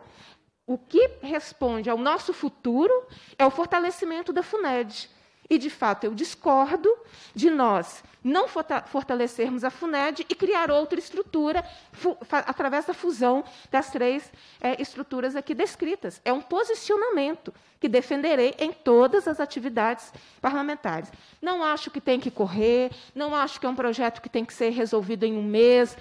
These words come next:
em quinze dias, é um projeto que tem que ser discutido. Essa audiência deu o pontapé, com visão única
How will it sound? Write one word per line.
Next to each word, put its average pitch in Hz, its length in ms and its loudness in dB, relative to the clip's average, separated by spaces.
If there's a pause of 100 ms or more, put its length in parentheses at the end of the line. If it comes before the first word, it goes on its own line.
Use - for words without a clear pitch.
(200)
em 233 120 -4
quinze 233 340 -6
dias, 226 460 0
é 247 40 -2
um 247 60 -2
projeto 247 400 -6
que - 60 -20
tem 254 120 -2
que - 80 -16
ser - 160 -2
discutido. 269 880 -2 (360)
Essa 269 260 0
audiência 262 520 -4
deu 285 220 0
o 277 60 -4
pontapé, 453 680 -6 (540)
com 262 140 4
visão 311 400 2
única 233 440 -2